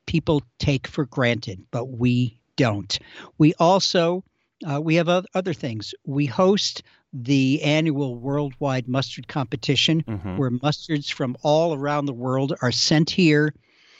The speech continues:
Speaker 1: uh, to be judged in seventeen different taste categories, because mustard is, uh, by no means, uh, you know, uniform and monolithic. Uh,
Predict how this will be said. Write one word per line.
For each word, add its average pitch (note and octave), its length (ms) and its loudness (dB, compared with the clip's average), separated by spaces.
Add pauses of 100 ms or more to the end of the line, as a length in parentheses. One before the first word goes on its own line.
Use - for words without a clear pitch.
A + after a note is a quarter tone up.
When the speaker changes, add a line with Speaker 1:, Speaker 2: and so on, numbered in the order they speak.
(500)
Speaker 1:
uh, C3 220 -2
to D3 100 -4
be B2+ 140 2
judged D3 520 0
in A#2 220 -6
seventeen E3+ 840 -4
different C#3+ 400 -4
taste D#3 340 -4
categories, A2+ 800 -6
because C#3 380 -12
mustard D3+ 640 0
is, C#3 420 -4 (480)
uh, E3 60 -10 (220)
by C#3+ 220 4
no D3+ 320 4
means, C#3+ 720 2
uh, B2+ 400 -8
you D3+ 180 -4
know, A#2+ 120 -2
uniform B2 840 2 (340)
and B2+ 300 0
monolithic. C3+ 800 0 (340)
Uh, A#2 220 -10